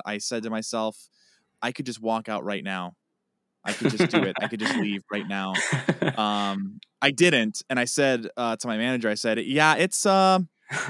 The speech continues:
Speaker 1: it's
Speaker 2: <laughs>
Speaker 1: for sure clogged." And he goes, "Okay, go ahead and put that sign on the door."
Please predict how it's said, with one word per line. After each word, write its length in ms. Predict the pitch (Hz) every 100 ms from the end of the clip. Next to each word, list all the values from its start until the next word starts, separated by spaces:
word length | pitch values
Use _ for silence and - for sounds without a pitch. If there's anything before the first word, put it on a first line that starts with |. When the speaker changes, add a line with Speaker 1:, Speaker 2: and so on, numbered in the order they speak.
| 233
Speaker 1:
it's 180 | - -
Speaker 2:
<laughs> 60 | 220
Speaker 1:
for 140 | 247
sure 340 | 202 - 208
clogged." 600 | 202 - 180 175 117 104 -
And 100 | 131
he 60 |
goes, 220 | 131 131 -
"Okay, 260 | 143 147 120
go 180 | 135 147
ahead 140 | 180
and 100 | 175
put 140 | 180
that 180 | 160 110
sign 320 | - 139 131
on 120 | 143 147
the 60 |
door." 380 | 151 160 170 185